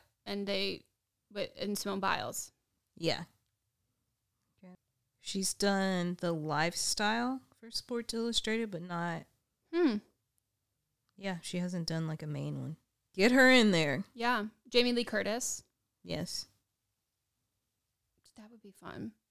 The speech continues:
Speaker 1: I just think that, like, I'm just excited because I feel like now we're opening it to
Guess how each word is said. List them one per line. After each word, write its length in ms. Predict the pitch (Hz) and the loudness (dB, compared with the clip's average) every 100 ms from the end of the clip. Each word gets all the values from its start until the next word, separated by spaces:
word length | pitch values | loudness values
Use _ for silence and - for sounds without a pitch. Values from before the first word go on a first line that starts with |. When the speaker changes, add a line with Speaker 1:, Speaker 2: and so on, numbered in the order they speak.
| _ _ _ - | _ _ _ 2
Speaker 1:
I 80 | 269 | 4
just 140 | 381 | 4
think 160 | 403 349 | 2 4
that, 120 | 294 | 4
like, 200 | 233 220 - | 2 -2 -2
I'm 140 | 240 | -2
just 120 | 254 | 0
excited 380 | 269 - 214 202 | -2 2 0 0
because 500 | 196 202 190 - - _ _ _ _ _ _ _ _ _ | -4 -2 -4 -6 -12 _ _ _ _ _ _ _ _ _
I 120 | 214 214 | -6 -4
feel 180 | 214 | 0
like 180 | 208 196 | 0 0
now 580 | 202 196 196 202 190 196 - _ _ _ _ _ _ | 0 2 0 -2 -4 -8 -12 _ _ _ _ _ _
we're 100 | - | -6
opening 400 | 208 202 - 196 | -4 -2 -4 -2
it 220 | 185 - - | -4 -8 -10
to 420 | - - - | -8 -8 -8